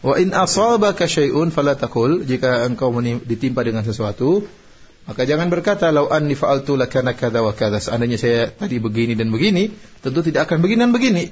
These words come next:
Walakin qul, walakin qul, tapi katakanlah, "Qaddarallahu wa ma syafa'al." Semua sudah ditakdirkan oleh Allah, dan Allah melakukan apa yang Allah kehendaki.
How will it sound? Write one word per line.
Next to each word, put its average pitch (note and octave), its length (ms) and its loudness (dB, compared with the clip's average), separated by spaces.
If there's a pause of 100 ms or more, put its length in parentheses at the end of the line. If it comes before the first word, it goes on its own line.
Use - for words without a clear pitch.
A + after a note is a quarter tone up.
(580)
Walakin E3+ 600 0
qul, C3 240 2
walakin C#3+ 480 2
qul, E3+ 240 2
tapi C#3+ 240 -2
katakanlah, A#2+ 720 -2 (240)
"Qaddarallahu B2 1000 0
wa A2+ 60 0
ma A2+ 160 -2
syafa'al." A2 640 -2
Semua C3 320 -4
sudah A#2+ 160 0
ditakdirkan A#2 480 -4
oleh A#2+ 160 0
Allah, D3 320 0
dan C3 80 -2
Allah B2+ 200 0
melakukan B2 280 -2
apa C3 160 -6
yang D3 160 -4
Allah D#3 80 0
kehendaki. E3 480 0